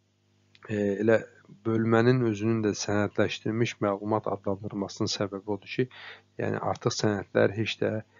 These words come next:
əvvəlki illərdə olduğu kimi s-, kağız üzərində aparılmır. Artıq elektron sənədləşmə, e, hətta elektron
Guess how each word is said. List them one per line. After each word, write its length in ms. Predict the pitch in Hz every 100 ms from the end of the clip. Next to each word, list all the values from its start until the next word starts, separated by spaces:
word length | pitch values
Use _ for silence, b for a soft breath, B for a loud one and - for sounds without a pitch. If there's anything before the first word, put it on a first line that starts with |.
| b _
əvvəlki 460 | 113 101 101 95 117
illərdə 340 | 101 98 101
olduğu 300 | 101 101 107 101
kimi 260 | - 104 113 B B -
s-, 320 | - - -
kağız 380 | - 117 113 104
üzərində 480 | 110 98 101 113 104
aparılmır. 480 | 104 98 95 - - 95
Artıq 300 | - - - B B -
elektron 800 | 120 110 - - 113 117 120 113
sənədləşmə, 800 | - 101 101 101 92 - 110 110
e, 540 | - - _ _ 117 113 107 -
hətta 240 | 110 120
elektron 480 | 110 98 - 113 117